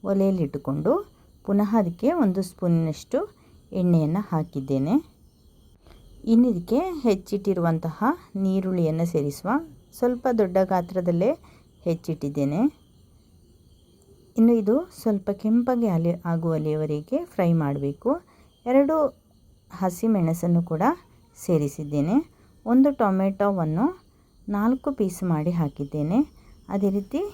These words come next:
ಎರಡು ತುಂಡು ಶುಂಠಿಯನ್ನು ಸೇರಿಸಿದ್ದೇನೆ. ಅದೇ ರೀತಿ ಒಂದು ಎಂಟು ಎಸಳು ಬೆಳ್ಳುಳ್ಳಿಯನ್ನು ಹಾಕಿದ್ದೇನೆ. ಇನ್ನು ಇದನ್ನು ಸ್ವಲ್ಪ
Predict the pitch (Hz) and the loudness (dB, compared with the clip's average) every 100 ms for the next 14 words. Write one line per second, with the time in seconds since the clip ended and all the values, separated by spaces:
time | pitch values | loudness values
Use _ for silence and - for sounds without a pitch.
0 | - 208 240 269 170 180 208 330 - - | -4 0 2 2 2 0 0 -2 -4 -4
1 | 214 214 226 254 233 156 165 285 - - | 2 4 2 0 0 0 0 -2 -4 -16
2 | - - - 175 151 - 143 147 190 294 | -20 -18 -4 -2 -2 -4 -4 -2 -2 -2
3 | - - - - 190 190 185 175 175 294 | -4 -20 -20 -6 -2 0 0 0 0 -2
4 | 403 - - - - _ - - - - | -2 -10 -20 -20 -20 _ -20 -20 -20 -6
5 | 202 202 202 214 226 254 262 294 285 - | 0 2 2 4 4 4 2 0 0 -2
6 | _ _ - 175 175 165 226 359 - _ | _ _ -6 -2 2 4 4 2 -4 _
7 | _ _ _ _ _ _ 190 202 208 233 | _ _ _ _ _ _ -2 2 4 4
8 | 214 160 147 226 330 - - 170 170 143 | 4 2 2 0 -2 -4 -2 -2 -2 -6
9 | 147 156 170 - - - - - _ - | -6 -8 -10 -16 -20 -20 -20 -20 _ -20
10 | - 277 285 196 196 226 349 - - 214 | 2 4 6 6 4 2 0 -4 -4 -2
11 | 190 175 | -2 0